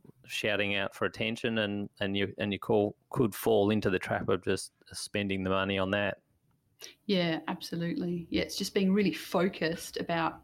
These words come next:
Speaker 2: where you spend your money. So
Speaker 1: Yeah.
Speaker 2: rather than calling a budget, I call it a spending plan or a wealth plan. It just creates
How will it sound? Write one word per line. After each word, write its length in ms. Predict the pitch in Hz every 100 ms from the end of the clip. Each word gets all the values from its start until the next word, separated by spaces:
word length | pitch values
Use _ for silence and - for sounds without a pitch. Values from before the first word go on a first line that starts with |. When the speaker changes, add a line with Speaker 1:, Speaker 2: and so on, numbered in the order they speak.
| _
Speaker 2:
where 180 | 180 180
you 140 | 180
spend 260 | 170 185 175
your 80 | 165
money. 320 | 156 - -
So 300 | - 180 175 170 -
Speaker 1:
Yeah. 120 | 110
Speaker 2:
rather 140 | 110 95
than 120 | 190
calling 280 | - 196 175
a 100 | 165
budget, 340 | 202 196 196 -
I 60 |
call 180 | - 202
it 60 | -
a 40 |
spending 560 | - - 254 254 262 254
plan 400 | - 185 165 156 160
or 120 | 180
a 60 | 185
wealth 420 | 175 202 233 - _
plan. 440 | - 180 160 156 -
It 100 | 196
just 280 | 233 - - - -
creates 500 | - 247 262 - -